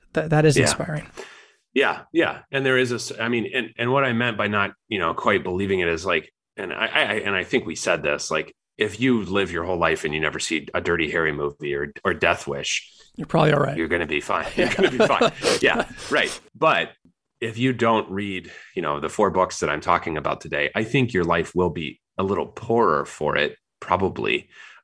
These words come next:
Speaker 2: Um, and I can recommend them to anyone without reservation because they will, they open up both knowledge of,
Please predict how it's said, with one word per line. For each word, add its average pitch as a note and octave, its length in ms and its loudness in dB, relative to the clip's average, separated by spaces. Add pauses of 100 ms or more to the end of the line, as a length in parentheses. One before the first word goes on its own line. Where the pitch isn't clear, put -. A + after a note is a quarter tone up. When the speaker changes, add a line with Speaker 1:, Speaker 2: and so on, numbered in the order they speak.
Speaker 2:
Um, E2 240 2
and F2+ 140 0
I E2+ 100 2
can E2 380 -4 (100)
recommend F2+ 520 0
them D#2+ 140 0
to - 140 -6
anyone D2+ 540 0
without E2 340 -2
reservation D2+ 920 -2
because F#2+ 720 0 (540)
they A2 220 0
will, F#2+ 480 0
they G#2+ 260 0
open A#2 460 -2
up G2 280 2 (840)
both D#2+ 320 -6
knowledge E2 560 0
of, - 200 -12